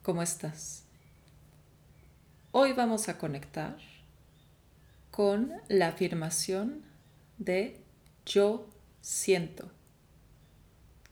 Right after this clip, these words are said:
Es la capacidad de sentir. Permitirnos sentir es permitirnos vivir. Imagínate una vida sin sensaciones,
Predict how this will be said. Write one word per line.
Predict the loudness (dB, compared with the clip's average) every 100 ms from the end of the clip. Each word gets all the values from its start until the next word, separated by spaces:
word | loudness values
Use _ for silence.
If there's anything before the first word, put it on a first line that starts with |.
| _ -20 _ -4
Es | 0
la | 2 0
capacidad | 0 0 0 0 -2 -4 -6 -12 -20 _ -20 -20 -6
de | 0 0
sentir. | 0 -4 -4 -6 -8 -14 -20 _ -20 -20 -20 -20 -20 4
Permitirnos | 6 6 2 2 2 4 2 2 0 -6 -8
sentir | -4 -2 -2 -2 -4 -6 -10 -18 -20 -20 -20 -20 -20 -20 -8
es | -4 2
permitirnos | 4 4 2 0 2 2 0 -4 -8 -8
vivir. | -2 0 0 -4 -8 -10 -20 -20 -20 -20 -20 -20 -20 -20 -20 -8
Imagínate | 0 2 2 2 2 2
una | 0 2 2
vida | 2 2 2 -2 -2
sin | -4 -2 -2
sensaciones, | -2 -2 -4 -4 -4 -4 -2 -2 -2 -4 -8 -12 -16